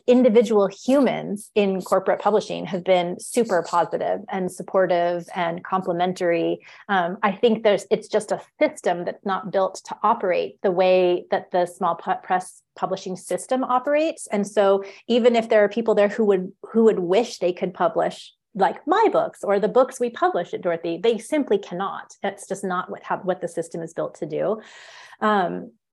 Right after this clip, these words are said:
and a couple of times I've known people who have done it and they don't work there anymore. You know, um, it's just not how the system works. So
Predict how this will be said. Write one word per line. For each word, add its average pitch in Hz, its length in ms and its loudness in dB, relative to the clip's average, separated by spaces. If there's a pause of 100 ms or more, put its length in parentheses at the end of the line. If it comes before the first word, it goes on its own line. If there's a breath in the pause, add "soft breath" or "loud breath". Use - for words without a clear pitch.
(120)
and 185 640 0
a 220 80 -8
couple 220 340 0
of 214 120 4
times 202 240 -4
I've 190 100 0
known 190 160 -4
people 196 240 -4
who 202 160 -6
have 180 220 -6
done 208 180 -4
it 185 140 -8
and 190 140 -4
they 185 300 2
don't 180 220 -2
work 185 220 -2
there 80 200 -6
anymore. 87 520 -12
You 190 80 -4
know, 180 260 -6
um, 175 420 -8
it's 202 240 -8
just 190 280 -8
not 180 240 -4
how 180 120 -4
the 151 120 -6
system 156 380 -10
works. - 420 -12
So 190 320 2